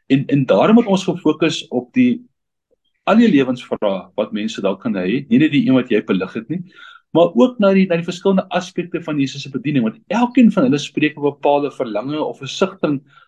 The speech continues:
van ons as, as mense aan. Byvoorbeeld net die gedagte dat, dat God in Jesus mens geword het, weet, volledig deel van ons geskiedenis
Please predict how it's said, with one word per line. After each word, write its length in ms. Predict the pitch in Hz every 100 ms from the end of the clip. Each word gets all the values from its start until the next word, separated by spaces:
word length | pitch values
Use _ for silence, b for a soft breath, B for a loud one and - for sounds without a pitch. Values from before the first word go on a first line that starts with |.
| _
van 140 | 135 123
ons 340 | 131 139 -
as, 220 | 123 123
as 180 | - 113
mense 340 | 110 110 - 131
aan. 200 | 127 b b b _ -
Byvoorbeeld 400 | 156 220 220 208
net 120 | 160
die 180 | 113 -
gedagte 500 | - 117 - 131 -
dat, 220 | 135 131 _ b b -
dat 140 | 131
God 320 | - 196 190 -
in 120 | 147
Jesus 360 | 113 117 143
mens 400 | 113 107 147 151
geword 400 | - 107 90 90
het, 160 | - - -
weet, 200 | 120 -
volledig 560 | 147 120 147 190 170
deel 240 | - 139 151
van 100 | 160
ons 140 | 135
geskiedenis 720 | - - 151 143 143 131 -